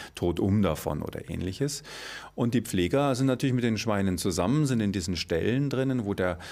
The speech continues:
quasi der Dampf steht von den Schweinen und von dem Atem der Schweine, berühren natürlich auch die Geländer dort und fassen sich dann ins Gesicht. Und auf diese Weise kriegen die Pfleger die Krankheiten und übrigens die Schweine auch wieder zurück. Das geht hin und her.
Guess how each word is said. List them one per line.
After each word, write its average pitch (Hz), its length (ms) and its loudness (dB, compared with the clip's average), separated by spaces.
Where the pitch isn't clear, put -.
quasi 87 380 -4
der 85 140 0
Dampf 85 380 -2
steht 110 420 4
von 104 140 2
den 90 140 2
Schweinen 98 480 2
und 95 140 0
von 101 120 0
dem 90 140 0
Atem 107 360 0
der 143 140 2
Schweine, 135 420 0
berühren 117 380 2
natürlich 120 480 2
auch 90 160 0
die 90 260 -2
Geländer 107 540 4
dort 120 500 0
und 104 360 0
fassen 107 300 0
sich 101 160 0
dann 98 160 2
ins 90 220 -2
Gesicht. 98 420 -4
Und 147 60 -4
auf 120 100 -6
diese 117 260 -6
Weise 101 380 -2
kriegen 123 260 0
die 110 80 0
Pfleger 120 500 0
die 113 160 -8
Krankheiten 156 540 -2
und 151 100 -2
übrigens 160 320 0
die 160 120 -2
Schweine 139 320 2
auch 143 120 0
wieder 156 200 2
zurück. 170 420 0
Das 113 180 0
geht 127 180 -2
hin 139 140 -2
und 135 180 -2
her. 82 120 -2